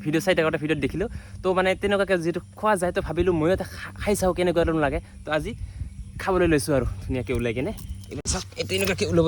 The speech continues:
লাগিব, আৰু এইটো হ'ল মালটো, এইটো। আৰু এইফালে চাওক কিমানখিনি হৈ গ'ল, এইটো একদম কোমল, তাৰপিছত এইটো, তাৰপিছত এইটো, মানে এনেকুৱাকৈ মানে তিনিটামান তৰফ থাকে। আৰু ইয়াৰ পৰা ওলালোঁ,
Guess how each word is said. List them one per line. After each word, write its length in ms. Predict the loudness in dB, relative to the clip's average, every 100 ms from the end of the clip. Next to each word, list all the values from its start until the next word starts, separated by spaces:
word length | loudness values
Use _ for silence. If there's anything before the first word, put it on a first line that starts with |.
| 6
লাগিব, 160 | 4 0 0
আৰু 80 | 0 0
এইটো 140 | 0 -2
হ'ল 120 | -2 -6 -4
মালটো, 280 | -4 -2 -6 -6 -8 -10 -12 -12 -14 -14 -14
এইটো। 180 | -14 -14 -14 -18 -12 -14 -14 -20 -20 -8 -8 -8 -18 -20 -20 -20 -20 -16 -14 -12 -14 -14 -14 -14 -16 -16 -18 -18 -14 4
আৰু 80 | 6
এইফালে 160 | 8 6
চাওক 100 | 4
কিমানখিনি 340 | 6 6 6 6
হৈ 80 | 6 6
গ'ল, 100 | 2 -4 -20 -10 0
এইটো 160 | 2 4 4
একদম 200 | 4 2 4
কোমল, 200 | 2 4 4
তাৰপিছত 300 | 4 0 0 0
এইটো, 220 | 2 0 4
তাৰপিছত 280 | 2 2 -4 0 0
এইটো, 200 | 0 -2 -4 -14 -2
মানে 120 | 2 4 6
এনেকুৱাকৈ 320 | 6 4 4 0
মানে 100 | 4
তিনিটামান 340 | 6 8 6 6
তৰফ 140 | 4 4
থাকে। 140 | -2 -6 -8 -20 -6
আৰু 80 | -2 -2 2
ইয়াৰ 120 | 2 8
পৰা 120 | 8 8 4 -4 2
ওলালোঁ, 320 | 6 8 6